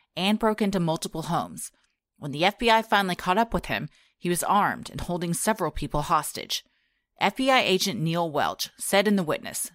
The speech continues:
that he found Mosley dangerous, but Welch said he felt comfortable talking to him,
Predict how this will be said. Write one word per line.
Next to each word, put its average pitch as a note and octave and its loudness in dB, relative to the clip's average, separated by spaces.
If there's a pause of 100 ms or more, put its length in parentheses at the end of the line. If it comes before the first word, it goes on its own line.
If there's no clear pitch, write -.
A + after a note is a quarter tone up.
that D3 -8
he D3+ -10
found A3 4
Mosley G#3+ 0
dangerous, - -2 (420)
but G#3+ 4
Welch B3 0
said F#3 2
he G3 0
felt F3+ 0
comfortable E3+ -4
talking G#3+ 0
to - -10
him, - -12